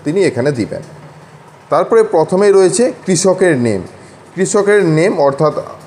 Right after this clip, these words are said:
আধার কার্ড বা ভোটার কার্ড ব্যবহার করছেন, যা নাম রয়েছে সেই নামটা এখানে ব্যবহার করবেন। তারপর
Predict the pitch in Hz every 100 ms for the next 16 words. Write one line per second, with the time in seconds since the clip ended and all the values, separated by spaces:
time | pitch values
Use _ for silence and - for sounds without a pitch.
0 | - - - - 127 147 175 175 175 165
1 | 143 127 139 160 165 156 151 151 156 151
2 | 160 151 175 143 110 139 165 156 156 160
3 | 165 160 175 160 160 156 123 123 160 165
4 | 160 165 160 151 156 160 165 160 165 190
5 | - - 147 160